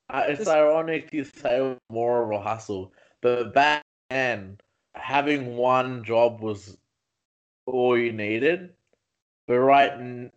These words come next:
Speaker 1: like, now, people have, like, four or five jobs.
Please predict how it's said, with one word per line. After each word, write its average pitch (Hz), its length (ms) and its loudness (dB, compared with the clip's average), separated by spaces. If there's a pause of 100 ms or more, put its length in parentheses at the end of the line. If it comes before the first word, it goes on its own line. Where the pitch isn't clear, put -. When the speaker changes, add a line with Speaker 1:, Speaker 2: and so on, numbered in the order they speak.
Speaker 1:
like, 123 260 -4
now, 127 560 -2
people 120 260 -8
have, 110 200 -6
like, 101 160 -10 (100)
four 120 480 2
or - 140 -20
five 110 320 2
jobs. 101 460 -6